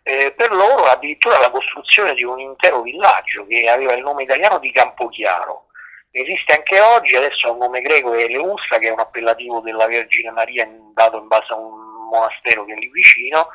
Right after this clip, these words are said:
È quasi tutto abbandonato purtroppo, perché poi ovviamente questi coloni italiani dovettero rimpatriare nel,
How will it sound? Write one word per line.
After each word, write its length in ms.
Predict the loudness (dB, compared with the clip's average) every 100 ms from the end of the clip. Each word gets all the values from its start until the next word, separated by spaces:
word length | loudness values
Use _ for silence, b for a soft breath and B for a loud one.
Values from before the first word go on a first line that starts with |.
| B B B
È 200 | 2 4
quasi 260 | 4 2 2
tutto 240 | -4 -4
abbandonato 680 | 0 2 2 4 6 6 4
purtroppo, 480 | -6 -12 -6 -6 -6
perché 260 | -12 -8 0
poi 160 | 0
ovviamente 500 | 0 -4 -6 -6 -6
questi 600 | -10 -12 -14 -8 -6 -6 -6
coloni 400 | -2 0 0 0
italiani 380 | 0 2 -2
dovettero 480 | -4 -12 -14 -12 -10
rimpatriare 880 | -10 -6 -2 -2 -2 2 4 2 -2
nel, 120 | -12